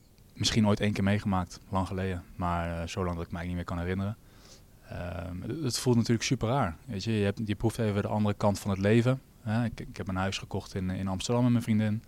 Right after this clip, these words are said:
Ehm, ik heb daar, eh, heel veel energie in kunnen steken en veel tijd in kunnen steken. Ik heb over het interieur nagedacht. En dan ga je opeens van,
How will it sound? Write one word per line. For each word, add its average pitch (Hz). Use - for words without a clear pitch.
Ehm, 90
ik 90
heb 95
daar, 90
eh, 90
heel 113
veel 107
energie 101
in 113
kunnen 110
steken 107
en 98
veel 95
tijd 107
in 113
kunnen 104
steken. 101
Ik 92
heb 82
over 87
het 90
interieur 107
nagedacht. 107
En 104
dan 101
ga -
je 101
opeens 101
van, 98